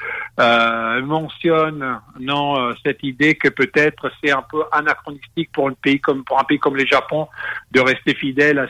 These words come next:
ses mandats constitutionnels sur l'export de troupes, euh, et tout ça. Je crois que dans le nouveau échiquier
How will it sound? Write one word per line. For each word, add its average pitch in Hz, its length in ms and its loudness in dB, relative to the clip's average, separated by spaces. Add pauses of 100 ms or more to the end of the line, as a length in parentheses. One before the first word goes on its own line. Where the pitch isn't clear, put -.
ses 135 80 0
mandats 127 320 0
constitutionnels 135 920 0
sur 120 180 -6
l'export 131 420 0
de 135 100 0
troupes, 143 640 0 (560)
euh, 123 440 4
et 127 120 0
tout 131 140 -12 (100)
ça. 175 280 2 (880)
Je - 140 -2
crois 202 200 0
que 170 140 0
dans 147 140 0
le 143 100 -2
nouveau 147 180 0
échiquier 151 480 -2